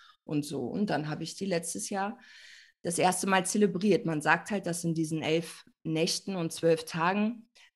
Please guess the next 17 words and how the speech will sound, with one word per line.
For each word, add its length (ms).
das 300
Tor 320
zur 180
Anderswelt 680
geöffnet 520
ist, 280
weil, 160
wie 80
gesagt, 380
diese 220
Zeit 320
ist 160
ja 120
quasi 480
noch 220
da, 300
aber 420